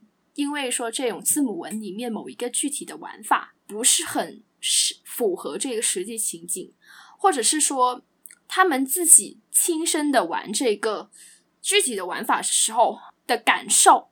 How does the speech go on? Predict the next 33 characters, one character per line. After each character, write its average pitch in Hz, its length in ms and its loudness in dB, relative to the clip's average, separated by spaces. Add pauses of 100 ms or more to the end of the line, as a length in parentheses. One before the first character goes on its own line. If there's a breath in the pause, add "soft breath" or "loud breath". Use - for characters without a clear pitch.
(160)
会 294 420 6
跟 240 320 -4
这 240 200 -4
个 220 40 -6
文 196 220 -6
章 285 200 2
描 254 220 0
写 202 180 -4
的 185 120 -8
感 - 340 -8
受 226 400 2
很 202 200 -6
不 269 160 0
一 185 120 -6
样 220 220 0
的 185 80 -10
情 - 180 -6
况 196 240 -12
之 240 160 -10
下， - 320 -2 (220)
他 349 180 2
可 311 80 -2
能 262 120 2
会 277 40 -4
觉 - 140 -2
得 277 120 6
很 208 280 -6
雷， 165 260 -14 (100)
不 - 80 -10
想 202 220 -4
再 214 160 -2
去 - 200 -6
看。 - 340 -6